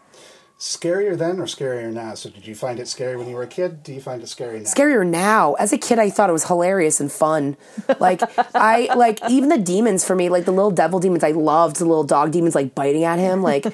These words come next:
Speaker 3: <laughs>
Speaker 2: again, weird child, not like anyone else. But now, uh, like, me watching it, knowing the truth and being woke in a way, in a sense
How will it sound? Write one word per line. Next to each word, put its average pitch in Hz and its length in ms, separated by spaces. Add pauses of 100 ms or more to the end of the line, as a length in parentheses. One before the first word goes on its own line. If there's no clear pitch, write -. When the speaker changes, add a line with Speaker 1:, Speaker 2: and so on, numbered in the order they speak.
(120)
Speaker 3:
<laughs> - 200
Speaker 2:
again, 190 500
weird 196 320
child, 156 460
not 226 180
like 185 180
anyone 165 300
else. 135 300
But 151 320 (680)
now, 226 300
uh, 196 160
like, 190 240
me 226 220
watching 214 440
it, 170 300
knowing 196 540
the 165 80
truth 165 340
and 160 220
being 185 340
woke 143 480
in 175 140
a 151 60
way, 143 440 (280)
in 156 120
a 147 60
sense 143 560